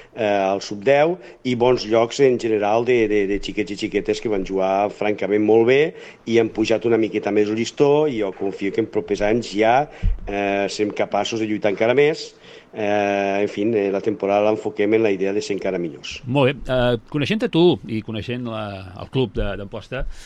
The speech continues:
Speaker 2: que sou persones inquietes i que no pareu mai quiets, eh, segur que hi ha novetats que ens vols explicar. Com es presenta la tardor,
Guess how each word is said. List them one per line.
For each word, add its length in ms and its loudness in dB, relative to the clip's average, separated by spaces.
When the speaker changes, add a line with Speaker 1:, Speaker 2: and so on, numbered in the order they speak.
Speaker 2:
que 220 -4
sou 420 -2
persones 440 -6
inquietes 420 0
i 80 -2
que 80 -4
no 100 -2
pareu 220 -2
mai 160 -6
quiets, 320 -4
eh, 560 2
segur 220 4
que 80 4
hi 20 6
ha 60 4
novetats 320 2
que 40 0
ens 60 2
vols 140 -2
explicar. 340 0
Com 100 -2
es 80 -2
presenta 320 -4
la 120 -4
tardor, 480 -2